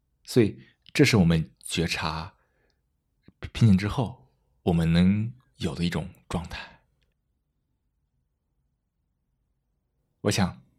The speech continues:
这样的生活充满爱，也充满着深度的平静和快乐，不是吗？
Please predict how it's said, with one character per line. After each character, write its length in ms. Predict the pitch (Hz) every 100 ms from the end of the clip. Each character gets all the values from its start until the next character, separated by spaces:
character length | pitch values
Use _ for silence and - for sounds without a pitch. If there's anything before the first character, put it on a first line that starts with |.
| _ _ _ _ _ -
这 80 | 123
样 140 | 107
的 80 | 92 -
生 220 | - 98
活 400 | 92 80 - _ _ _
充 160 | - 123
满 80 | 98
爱， 300 | - 95 - _ _ _ _ _ _ _ _ _ _ _ _ _ _ _ _ _ _ _ _ _ _ _ _
也 80 | -
充 120 | 87 110
满 120 | 82
着 60 |
深 220 | 82 - 110
度 80 |
的 120 | 104 82
平 240 | - -
静 260 | - 87 - _
和 140 | -
快 220 | - -
乐， 120 | -
不 160 | - -
是 160 | - 98
吗？ 260 | 92 -